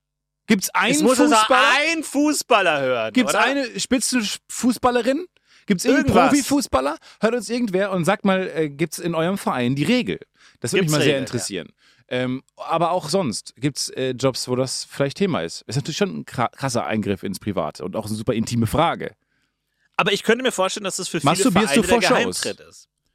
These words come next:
Speaker 2: Ich hab kein System. Also halt, wie's,
Speaker 1: Wie's
Speaker 2: wie's,
Speaker 1: passt.
Speaker 2: wie's passt, aber es, ich hab jetzt kein System, wo ich sage, „Uh,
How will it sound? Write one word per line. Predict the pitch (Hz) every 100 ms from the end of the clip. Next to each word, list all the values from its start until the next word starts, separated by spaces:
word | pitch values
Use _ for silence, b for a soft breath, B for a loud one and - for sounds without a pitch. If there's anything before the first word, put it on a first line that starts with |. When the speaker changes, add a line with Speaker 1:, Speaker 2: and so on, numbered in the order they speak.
| _ _ B B
Speaker 2:
Ich | 160 208
hab | 202
kein | - 208 165
System. | 165 - 107 85 -
Also | 123 135
halt, | 139 135
wie's, | 147 - - _ _ _ _
Speaker 1:
Wie's | 147
Speaker 2:
wie's, | 143
Speaker 1:
passt. | - 156 - 147
Speaker 2:
wie's | 160
passt, | - 151 190 165
aber | 156
es, | 151
ich | 147
hab | 143
jetzt | -
kein | 160 170
System, | 151 - 175 170
wo | 151
ich | 147
sage, | 147 139 127 131
„Uh, | 143 147 151